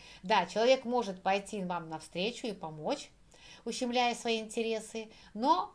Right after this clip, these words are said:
э, если он не обязан это делать, не следует ему об этом проси-, не следует настаивать, да. И вот, кстати,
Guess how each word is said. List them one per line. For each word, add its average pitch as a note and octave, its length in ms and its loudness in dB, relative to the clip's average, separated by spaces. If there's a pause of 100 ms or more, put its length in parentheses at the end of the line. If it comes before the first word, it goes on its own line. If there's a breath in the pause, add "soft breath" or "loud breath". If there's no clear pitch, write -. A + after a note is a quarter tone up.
(140)
э, G3+ 180 -4
если G#3+ 300 0
он G3+ 120 0
не G#3+ 100 0
обязан G3 360 2
это F3+ 200 -2
делать, F#3+ 480 -2
не F#3 120 -6
следует A#3+ 500 -2
ему G#3 380 -6 (480)
об E3 140 -8
этом G3+ 240 -2
проси-, F#3 480 -8
не F3+ 280 -12
следует A#3 320 0
настаивать, D#3 640 -4
да. C#4 160 2 (280 loud breath)
И F#3 40 -10
вот, G3+ 140 -2
кстати, A3 560 2